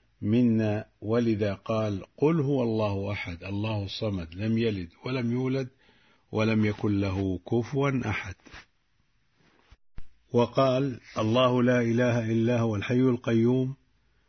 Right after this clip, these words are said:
لا تأخذه سنة ولا نوم، له ما في السماوات وما في الأرض. من ذا الذي يشفع عنده إلا بإذنه،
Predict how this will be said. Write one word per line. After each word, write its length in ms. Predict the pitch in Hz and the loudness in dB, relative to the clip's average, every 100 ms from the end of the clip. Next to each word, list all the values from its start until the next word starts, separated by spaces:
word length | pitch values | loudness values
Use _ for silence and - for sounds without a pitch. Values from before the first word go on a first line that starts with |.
| _ | _
لا 160 | 101 107 | -2 -2
تأخذه 520 | 110 113 110 120 123 | 0 -2 2 2 2
سنة 300 | 107 127 123 127 | 2 2 2 2
ولا 360 | 120 123 120 | 2 2 2
نوم، 340 | 123 127 131 131 _ _ _ _ | 2 2 0 -4 _ _ _ _
له 200 | 117 131 | 0 2
ما 160 | 147 139 | 2 0
في 60 | |
السماوات 680 | 143 - 131 127 123 127 120 | -2 0 2 4 2 0 2
وما 300 | 110 107 113 | 2 2 2
في 100 | 107 | 0
الأرض. 360 | 101 113 104 80 _ _ _ _ _ _ _ _ _ _ _ - | -2 -2 -4 -8 _ _ _ _ _ _ _ _ _ _ _ 0
من 220 | 120 151 | 2 4
ذا 60 | 147 | 4
الذي 320 | 147 139 139 | 4 4 4
يشفع 420 | 143 - 131 123 | 4 2 2 4
عنده 380 | 123 135 127 127 | 4 4 4 4
إلا 200 | 123 117 | 4 2
بإذنه، 500 | 110 123 120 107 87 | 2 2 2 0 -2